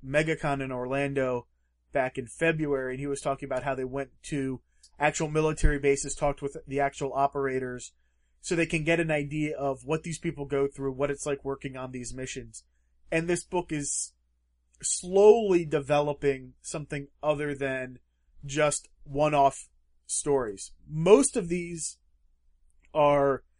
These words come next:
single issue, here's what's going on, but there's stuff developing in the background when they, before they leave or when they get back to their base,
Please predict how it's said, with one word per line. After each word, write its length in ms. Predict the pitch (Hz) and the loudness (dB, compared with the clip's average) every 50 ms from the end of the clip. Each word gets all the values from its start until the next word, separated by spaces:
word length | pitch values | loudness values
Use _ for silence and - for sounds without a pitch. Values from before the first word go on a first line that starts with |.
| _ _ _ - | _ _ _ -4
single 420 | - - - 202 202 190 175 165 | 2 4 4 4 6 4 4 4
issue, 520 | 165 160 160 - 165 156 151 151 151 147 - - _ _ _ | 4 4 2 2 0 0 0 0 -4 -6 -8 -12 _ _ _
here's 500 | - - - 170 165 165 160 160 156 - - | -8 0 2 4 6 6 4 2 0 -4 -4
what's 240 | - 143 151 143 - | -2 -2 -2 -2 0
going 360 | - 160 147 143 143 143 139 | 0 0 0 0 0 0 0
on, 340 | 135 131 135 131 131 127 127 - _ _ _ _ _ _ _ _ _ - - 143 131 | -2 0 -2 -2 -4 -4 -8 -14 _ _ _ _ _ _ _ _ _ -16 -16 -4 0
but 200 | - 175 180 - | 2 2 2 2
there's 200 | 156 165 165 151 | 0 0 2 0
stuff 340 | - - - 208 208 202 - | 2 4 6 6 6 4 2
developing 540 | - 165 156 170 170 175 170 165 - 165 160 | -4 0 2 2 2 2 2 0 -2 -4 -4
in 120 | 151 147 | -4 -4
the 60 | 139 123 | -6 -4
background 600 | - - 143 143 151 147 - 151 143 139 139 131 | 0 2 2 2 2 0 -2 -2 -2 -2 -2 -4
when 160 | 127 139 139 | -4 -4 -2
they, 220 | 135 135 131 131 - _ _ _ _ _ _ _ _ - | -2 -2 -2 -4 -8 _ _ _ _ _ _ _ _ -12
before 340 | - 151 - - 165 165 165 | -12 -8 -2 0 2 2 4
they 100 | 165 160 | 2 2
leave 300 | 147 151 156 156 156 135 | 2 2 2 2 2 2
or 60 | 143 | 0
when 140 | 135 139 139 | -2 -2 -2
they 100 | 143 131 | -4 -4
get 180 | 135 143 - - | -4 -4 -2 0
back 300 | 147 139 135 139 _ - | 0 0 0 -2 _ -8
to 120 | - 143 | -8 -4
their 160 | 131 135 131 | -2 -2 -4
base, 540 | 123 113 131 131 131 131 127 - - - | -2 -4 -4 -2 -2 -2 -2 -4 -6 -6